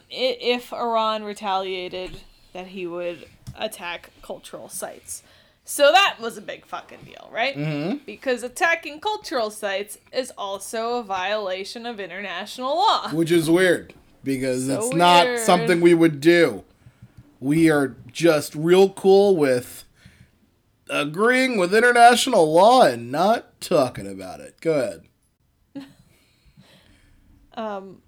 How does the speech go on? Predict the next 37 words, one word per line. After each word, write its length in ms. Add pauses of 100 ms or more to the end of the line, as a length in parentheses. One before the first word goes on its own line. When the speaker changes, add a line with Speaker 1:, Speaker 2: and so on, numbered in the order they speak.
(280)
Speaker 2:
I 140
just 160
wanted 200
to 80
pull 240
up. 200
My 160
apologies. 720 (480)
Um, 640 (100)
oh, 340 (320)
that, 560
that's 240
the 140
thing 180
I 60
was, 260 (300)
I 40
thought 120
was 140
important. 500 (240)
He 200
was 340
saying, 840
um, 340
he 100
tar-, 420
uh, 180
they 180
were 120
saying 300
that 80
he 60
was 160
targeting 520
fifty-two 720
Iranian 600
sites, 760